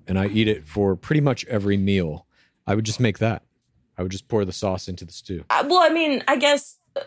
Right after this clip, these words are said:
Speaker 2: let's say the days when you didn't just eat that stew, w-, would there be anything in
Speaker 1: Mm.
Speaker 2: particular that you would make with his sauce?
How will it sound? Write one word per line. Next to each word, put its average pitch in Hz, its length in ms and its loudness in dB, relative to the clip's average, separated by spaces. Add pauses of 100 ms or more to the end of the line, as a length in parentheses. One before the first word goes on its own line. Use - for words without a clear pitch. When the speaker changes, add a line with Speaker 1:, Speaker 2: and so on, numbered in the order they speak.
Speaker 2:
let's 247 300 0
say 254 380 2
the 208 120 0
days 226 360 2
when 208 360 0
you 196 160 0
didn't 202 320 4
just - 400 -2
eat 214 220 0
that 139 200 -2
stew, 143 720 -2
w-, 202 300 2
would 208 160 4
there 208 120 6
be 196 200 2
anything 196 400 0
in 190 100 2
Speaker 1:
Mm. 202 40 -4
Speaker 2:
particular 202 600 -2
that 185 240 -6
you 202 140 0
would 190 280 2 (380)
make 202 340 2
with 208 120 0
his 220 180 0
sauce? 254 520 0